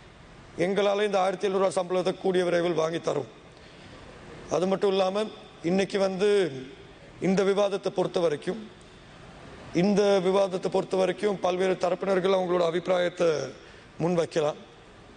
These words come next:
ஆனா, நான் ஏற்கனவே ஒரு தடவை இது சம்பந்தமா ஒரு ஆலோசனை முன் வச்சேன்.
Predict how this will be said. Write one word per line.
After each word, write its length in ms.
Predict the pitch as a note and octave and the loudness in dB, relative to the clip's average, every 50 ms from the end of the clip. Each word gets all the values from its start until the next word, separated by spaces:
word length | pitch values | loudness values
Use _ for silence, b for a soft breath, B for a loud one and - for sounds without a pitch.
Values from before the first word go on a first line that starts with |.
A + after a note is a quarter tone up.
| - - - - - | -20 -20 -20 -16 -4
ஆனா, 280 | - D#3+ F3 F#3+ G3 G3+ G3 F#3 - - | -4 0 0 2 0 0 -2 -4 -6 -2
நான் 160 | E3+ F3+ E3+ | 0 0 2
ஏற்கனவே 540 | E3 F3 G3 G#3 F#3 - G3+ G3+ G3+ G3+ G#3 | 2 2 2 2 2 0 2 2 4 4 4
ஒரு 180 | G#3 G3 F#3+ F#3 | 4 2 2 2
தடவை 520 | E3 F3 F3+ E3+ F#3+ F#3+ F#3+ F3+ E3 D#3 | 2 2 2 2 4 4 4 4 2 0
இது 160 | D#3+ D3+ D#3+ - | 0 -2 -2 0
சம்பந்தமா 540 | - E3 E3+ F3+ F3 F#3 E3+ F#3 G3 G3 F3 - - - - - - - - - | 0 -2 -2 -2 -2 0 0 0 0 -2 -4 -10 -18 -20 -20 -20 -20 -20 -14 -4
ஒரு 160 | - F3 F3+ F3 | 0 0 2 2
ஆலோசனை 460 | D#3+ E3+ F#3 F#3+ F3 - F3+ F3+ F3 | 2 0 0 -2 -4 -2 -2 -2 -2
முன் 260 | D#3+ D#3+ E3 E3 D#3 | 0 0 0 0 -2
வச்சேன். 220 | - - D3+ D#3 | 0 -2 -4 -4